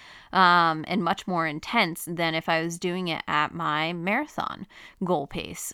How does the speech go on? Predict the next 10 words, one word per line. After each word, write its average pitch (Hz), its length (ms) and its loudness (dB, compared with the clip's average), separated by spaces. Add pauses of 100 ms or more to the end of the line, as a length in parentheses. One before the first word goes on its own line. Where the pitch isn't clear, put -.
Um, 156 680 4
and 180 140 -2
so 160 480 0 (180)
by 175 120 2
doing 190 400 0
that, 160 340 0 (440)
that 170 320 4
helps - 540 -2 (160)
your 180 180 -2
body 160 500 0